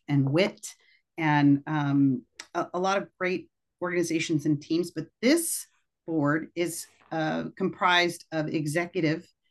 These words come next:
women in the, um, in the I T channels, mostly tied to the C S Ps, who are all about helping cultivate women who are now in mid-management and at the director level who want that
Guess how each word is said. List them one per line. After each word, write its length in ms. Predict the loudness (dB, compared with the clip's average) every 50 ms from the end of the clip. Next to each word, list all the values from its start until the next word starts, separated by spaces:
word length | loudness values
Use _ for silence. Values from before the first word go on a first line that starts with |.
| _ _ _ _ _ _ -2
women 460 | 2 4 4 6 6 4 4 2 -2 -8 _ 0
in 500 | 2 4 6 6 4 4 0 -2 -6 -10 _ -12 -4
the, 560 | 0 2 4 6 6 6 6 6 4 2 -2
um, 540 | -4 -2 -2 -2 0 -2 -2 -2 -2 -4 -6 -10 -18 _ -2
in 120 | 0 0
the 160 | 2 2 2 2
I 140 | 2 2
T 320 | 0 -2 -6 -12 -10 -10 -10
channels, 600 | -6 -2 0 2 2 2 0 -4 -8 -10 -14 -14 _ -2
mostly 540 | 0 0 0 0 -4 -4 -4 -4 -4 -4 -8 -12 -18 _ -20 _ -12
tied 300 | -6 -2 0 0 0 0
to 80 | -2 -6
the 80 | -6 -6
C 240 | -6 -4 -2 -2
S 180 | -2 -2 -4 -8
Ps, 480 | _ -8 -4 -2 -2 -2 -4 -6 -10 -18 _ _ _ _ _ _ _ _ _ _ -4
who 140 | -2 0 0
are 120 | 0 0 2
all 320 | 4 4 4 4 4 2 0
about 360 | 2 4 6 6 4 4 0 -10
helping 520 | -8 -2 0 0 0 2 2 2 0 0 -4 -10 -6
cultivate 580 | -4 -4 -2 -2 0 2 2 4 2 2 2 0
women 260 | 0 2 4 4 2
who 140 | 2 2 2
are 100 | 2 4
now 460 | 4 4 4 4 4 4 4 4 2 2
in 220 | 0 0 2 2
mid-management 880 | 2 0 -2 -2 0 0 2 2 2 0 -2 -6 -2 0 0 0 0 0 -2
and 140 | -2 0
at 80 | 0 -2
the 80 | -2 -4
director 480 | -6 -4 -2 -2 -4 -4 -4 -6 -4
level 420 | -2 0 0 0 0 -2 -4 -4 -8 _ -20 -20 _ _ _ -4
who 120 | -2 0
want 300 | 4 6 8 8 8 6
that 220 | 6 2 2 2